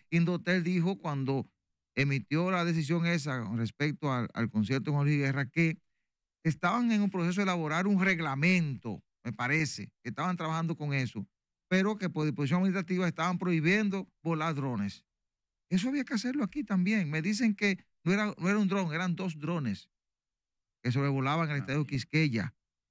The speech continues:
Speaker 1: Y uno de esos drones estaban utilizando para transmitir el partido de Licey Águila.
Speaker 2: Como, ah, como, como de
Speaker 1: Es decir,
Speaker 2: costumbre.
Speaker 1: que a un osado se le, se le ocurrió trans-, co-, ele-, elevar su dron para hacer una mejor transmisión con vista aérea.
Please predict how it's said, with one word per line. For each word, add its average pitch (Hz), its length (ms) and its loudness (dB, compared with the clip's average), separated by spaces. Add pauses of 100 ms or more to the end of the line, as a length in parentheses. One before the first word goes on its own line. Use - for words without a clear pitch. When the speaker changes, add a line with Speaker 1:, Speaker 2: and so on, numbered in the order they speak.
Speaker 1:
Y 208 100 4
uno 277 240 2
de 277 100 2
esos 247 160 -2
drones 214 240 2
estaban 196 220 -2
utilizando 196 420 0
para 214 180 -2
transmitir 165 680 0 (220)
el 156 140 0
partido 135 420 -2
de 147 80 -2
Licey 120 320 -2
Águila. - 460 -2
Speaker 2:
Como, 82 320 -2
ah, 73 180 -4
como, 110 160 -2 (160)
como 76 220 0
de 71 60 0
Speaker 1:
Es 151 260 0
decir, 208 140 4
Speaker 2:
costumbre. 190 140 0
Speaker 1:
que 190 80 4
a 185 80 2
un 208 160 2
osado 226 380 0
se 240 80 0
le, 233 140 0
se 214 60 0
le 220 120 2
ocurrió 226 540 0
trans-, 202 320 0
co-, 190 220 -4
ele-, 196 260 2
elevar 190 260 0
su 233 140 0
dron 247 220 0
para 240 160 -2
hacer 214 120 -4
una 262 100 -4
mejor 254 220 0
transmisión 151 600 0
con 143 180 -4
vista 196 320 0
aérea. 127 420 0